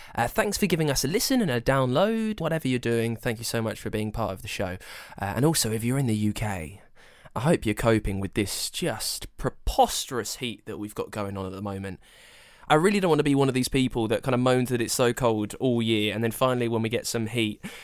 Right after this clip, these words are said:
just shelter in the shade and whinge about it.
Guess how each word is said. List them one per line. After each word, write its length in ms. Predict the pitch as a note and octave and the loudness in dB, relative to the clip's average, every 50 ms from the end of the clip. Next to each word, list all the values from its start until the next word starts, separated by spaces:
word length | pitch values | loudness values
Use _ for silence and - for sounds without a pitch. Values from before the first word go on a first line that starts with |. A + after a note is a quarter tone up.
| - - - | -20 -6 -4
just 160 | - A2 - | -2 0 2
shelter 540 | - - - B2+ A#2+ A#2+ A#2 - - A#2 G#2+ | 2 2 2 0 0 0 -2 -2 -2 -2 -2
in 120 | G#2 G#2+ | 0 0
the 100 | G2+ G2+ | 0 -2
shade 520 | - - B2+ A#2 A2+ G#2+ G#2 G#2 G#2 - - - - - - - | 0 0 2 2 2 2 0 -2 -4 -6 -8 -14 -16 -16 -8 -4
and 400 | A2 G#2+ G#2 G#2+ G#2 F2+ G#2+ A#2 | -2 0 2 2 0 0 -4 0
whinge 340 | G#2+ B2 B2+ B2 A#2+ A#2+ G#2+ | 2 4 6 6 4 2 0
about 320 | A2 G2+ G2 G#2 G2+ D#2 D#2+ | 0 -2 -2 -2 -4 -4 -6
it. 240 | F#2+ F2 - - | -8 -8 -10 -12